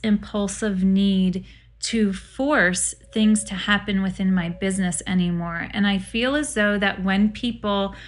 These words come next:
are not aligned with their soul's calling,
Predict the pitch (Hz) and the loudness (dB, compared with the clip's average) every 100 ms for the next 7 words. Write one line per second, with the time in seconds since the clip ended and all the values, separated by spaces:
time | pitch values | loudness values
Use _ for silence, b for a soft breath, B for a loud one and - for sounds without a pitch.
0 | B B 214 214 208 202 208 214 202 196 | B B 4 6 6 6 4 0 -2 2
1 | 190 202 208 208 190 190 190 202 180 - | 2 4 6 4 2 -2 -2 -4 -2 -2
2 | 202 196 190 - - 208 233 214 175 170 | -2 -2 -4 -8 -2 0 2 2 0 0
3 | 180 | -4